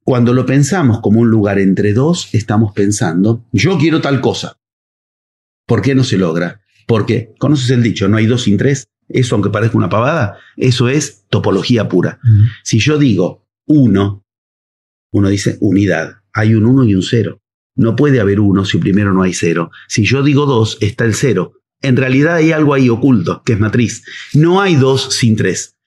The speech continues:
Speaker 1: Porque para que hayan dos lugares, tiene que haber un tercer lugar que es el del cero. Ese cero es el que tenemos que lograr. Vaciar, cero. Para eso tengo que ver de que ya está lleno. Y yo creo que ya se está entendiendo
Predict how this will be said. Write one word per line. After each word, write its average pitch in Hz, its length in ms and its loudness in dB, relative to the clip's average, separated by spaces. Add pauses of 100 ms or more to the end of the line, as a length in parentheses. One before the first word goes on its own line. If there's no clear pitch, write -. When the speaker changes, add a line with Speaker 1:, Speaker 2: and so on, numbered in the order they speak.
(180)
Speaker 1:
Porque 110 280 0
para 107 220 -2
que 151 100 0
hayan 147 260 0
dos 139 120 2
lugares, 101 560 0
tiene 113 220 0
que 104 60 0
haber 107 160 0
un 117 100 2
tercer 113 320 -2
lugar 113 280 0
que 120 60 -2
es 113 120 -2
el 92 120 0
del 92 140 0
cero. 87 360 -2 (280)
Ese 196 280 0
cero 135 500 -2 (480)
es 113 160 0
el 110 120 2
que 113 300 -2
tenemos 101 240 0
que - 100 -2
lograr. 87 380 -2 (340)
Vaciar, 107 680 -2
cero. - 500 -4 (340)
Para 120 220 -2
eso 131 180 0
tengo 135 240 2
que 117 80 2
ver 123 160 0
de 120 100 -2
que 131 120 0
ya 139 120 0
está 123 200 -2
lleno. 101 440 -2
Y 95 100 0
yo 85 160 0
creo 107 140 0
que 98 80 0
ya 90 140 -6
se - 60 -12
está 113 140 -2
entendiendo 95 640 0